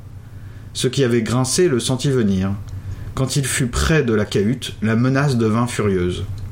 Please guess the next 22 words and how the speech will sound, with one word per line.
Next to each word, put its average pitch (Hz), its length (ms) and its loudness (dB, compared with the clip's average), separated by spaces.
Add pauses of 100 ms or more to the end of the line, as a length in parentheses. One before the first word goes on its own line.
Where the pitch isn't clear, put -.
(240)
Ce - 140 0
n'était 135 240 2
plus 143 300 2
à 120 100 4
un 113 80 2
grondement 131 540 4
qu'il 117 160 0
avait 104 180 2
affaire, 135 380 0
mais 117 160 4
à 107 120 4
un 101 220 2
hurlement. 113 560 2 (680)
Il 117 140 2
entendit 147 640 2
un 127 80 2
bruit 120 300 2
sec, - 420 -2 (320)
comme 143 180 2
d'une 120 200 4
chaîne 139 340 2
violemment 127 600 2